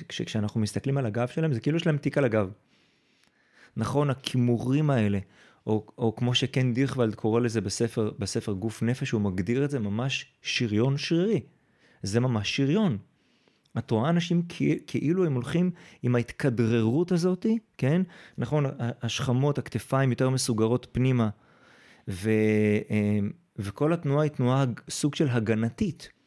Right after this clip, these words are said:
זה מרתק, מרתק. לפעמים הפער הזה, אני אומר לך, ניצן, מדהים אותי. מדהים אותי הפער, שזה רמה של הדחקה כמובן, בין מה שאדם בוחר להציג לעולם,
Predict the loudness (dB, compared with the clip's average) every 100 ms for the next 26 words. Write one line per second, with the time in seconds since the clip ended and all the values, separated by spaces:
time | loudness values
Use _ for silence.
0 | _ _ _ -6 0 2 2 2 0 -4
1 | _ _ -2 -2 -4 -8 -4 0 0 -2
2 | -4 -4 -4 -2 -2 -2 -4 0 0 -2
3 | -6 -10 -4 0 2 2 0 0 -2 0
4 | 0 2 0 0 0 0 0 0 -2 -8
5 | -20 -20 _ _ _ -6 -2 0 2 2
6 | 0 -4 -14 _ 0 2 2 2 0 0
7 | -2 -2 0 2 2 0 -4 -12 _ _
8 | _ _ -4 -2 2 2 0 -4 -6 -2
9 | 0 0 0 0 0 -2 -2 -2 0 0
10 | 0 0 -2 -10 _ _ _ _ _ -10
11 | -2 0 2 0 0 0 0 0 -2 -2
12 | -2 -2 -4 -4 -2 -2 0 0 0